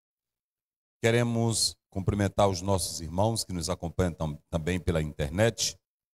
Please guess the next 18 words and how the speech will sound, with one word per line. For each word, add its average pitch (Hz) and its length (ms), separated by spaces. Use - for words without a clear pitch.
Aqui, 92 480
Juiz 92 340
de 90 100
Fora, 113 400
Minas 92 240
Gerais, 101 880
Serra, 107 560
Espírito 87 460
Santo, 113 420
São 113 220
Francisco 113 1000
do 87 80
Conde, 110 420
Bahia, 95 480
Mato 98 320
Grosso 104 420
do 87 140
Sul, 120 500